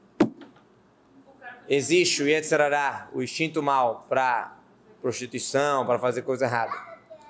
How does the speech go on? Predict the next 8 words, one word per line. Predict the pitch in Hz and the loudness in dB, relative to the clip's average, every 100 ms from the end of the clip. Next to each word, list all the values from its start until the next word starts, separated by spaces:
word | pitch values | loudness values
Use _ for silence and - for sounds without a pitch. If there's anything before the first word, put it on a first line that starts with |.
| - - | -20 -8
Esse | - 156 175 170 135 | 2 4 4 0 0
Yetzer | 143 - 131 | 0 0 0
Hara, | 123 139 143 | 2 4 2
ele | 135 | 0
foi | 123 139 147 143 - | -4 0 0 0 -6
cegado | - - - 160 143 117 139 160 - | -10 -8 0 0 2 2 4 4 2
pelos | - 135 127 | 0 -2 -2
Rahamim. | 127 123 120 113 | -4 -4 -4 -4